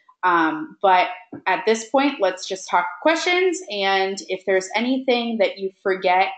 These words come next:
and that you need to ask later, you all have my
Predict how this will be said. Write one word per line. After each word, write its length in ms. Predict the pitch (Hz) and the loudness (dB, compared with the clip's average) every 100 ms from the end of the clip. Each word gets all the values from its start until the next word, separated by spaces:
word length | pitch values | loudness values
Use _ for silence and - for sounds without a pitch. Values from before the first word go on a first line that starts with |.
| - | -10
and 280 | 190 175 175 | -10 -10 -8
that 160 | 175 165 | -10 -8
you 120 | 170 | -8
need 260 | 170 175 175 | -8 -8 -10
to 80 | 185 - | -12 -6
ask 260 | 165 - - | -6 -8 -8
later, 500 | 170 165 180 214 226 - _ _ _ | -2 0 2 2 -2 -14 _ _ _
you 200 | 185 - | -4 4
all 160 | 175 | 4
have 160 | - 220 | 4 0
my 120 | 214 | 0